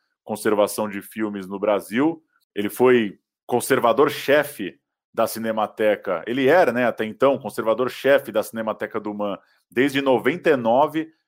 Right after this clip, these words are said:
e ele assume agora a gerência da instituição, uma, um cara bem respeitado aí no meio, né, bem posicionado e, e articulado pra tratar desse assunto tão caro.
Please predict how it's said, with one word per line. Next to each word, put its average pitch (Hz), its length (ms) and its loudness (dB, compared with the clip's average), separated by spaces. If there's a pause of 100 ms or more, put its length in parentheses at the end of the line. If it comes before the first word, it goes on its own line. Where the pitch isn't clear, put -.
(120)
e 110 80 0
ele 127 120 6
assume 135 360 0
agora 127 580 2 (140)
a 117 120 2
gerência 131 560 0
da 117 120 -6
instituição, 127 840 -4 (140)
uma, 113 180 -6
um 104 140 -10
cara 113 560 4 (440)
bem 120 640 -4
respeitado 123 840 0
aí 104 100 2
no 101 120 -8
meio, 117 340 2
né, 113 180 0
bem 110 520 -4 (140)
posicionado 120 920 2
e, 110 360 -4
e 110 80 2
articulado 117 920 2 (300)
pra 117 160 2
tratar 113 380 0
desse 113 260 -4
assunto 113 800 -6
tão 117 180 2
caro. 139 640 2